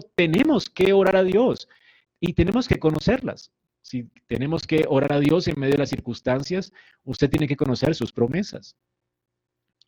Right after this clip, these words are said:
Si yo estoy clamando a Dios por una situación familiar, bueno, yo tengo que echar mano a las promesas de Dios. Si yo he sido fiel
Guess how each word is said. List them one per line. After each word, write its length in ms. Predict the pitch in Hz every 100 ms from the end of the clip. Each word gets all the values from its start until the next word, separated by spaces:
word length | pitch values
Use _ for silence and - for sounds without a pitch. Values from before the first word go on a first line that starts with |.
| - - - _ _ _ _
Si 220 | _ - 107
yo 100 | 139
estoy 400 | - 143 143 143
clamando 540 | 143 127 127 147 135
a 80 | 120
Dios 340 | 117 139 160
por 240 | - 123 120
una 140 | 120
situación 500 | 139 120 110 123 127
familiar, 640 | - 123 107 113 131 - _ _ _ _ _ _
bueno, 200 | 110 143
yo 100 | -
tengo 140 | 143
que 100 | 139
echar 200 | - 131
mano 240 | 120 147 151
a 40 |
las 120 | 123
promesas 380 | - 110 117 127
de 100 | 131
Dios. 320 | 127 156 180
Si 140 | - 110
yo 120 | 123
he 20 |
sido 280 | 123 139 135
fiel 540 | - 120 143 135 131